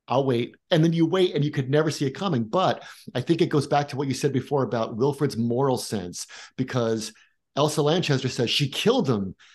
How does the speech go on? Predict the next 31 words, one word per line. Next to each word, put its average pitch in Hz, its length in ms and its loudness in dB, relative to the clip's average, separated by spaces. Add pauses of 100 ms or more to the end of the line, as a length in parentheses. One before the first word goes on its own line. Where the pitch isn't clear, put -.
(120)
And 123 80 0
he 127 80 4
says 117 340 -4 (180)
she 110 320 -8
executed 113 680 -4
him. 82 240 -14 (840)
And 127 100 2
he 180 220 0
tells 147 320 2
you 170 180 4
as 131 80 2
a 123 60 2
lawyer, 127 400 2
as 127 240 -2
a, 131 100 0 (300)
he 170 160 -4
tells 165 260 -2
you 160 160 2
as 120 140 -2
a 120 40 -6
barrister, 143 600 0 (480)
how 135 220 0
you 160 380 4
as 127 200 -2
a 120 60 2
juror 131 420 2
are 113 80 -2
supposed - 320 -6
to 120 60 -4
regard 117 420 0
that. 87 240 -8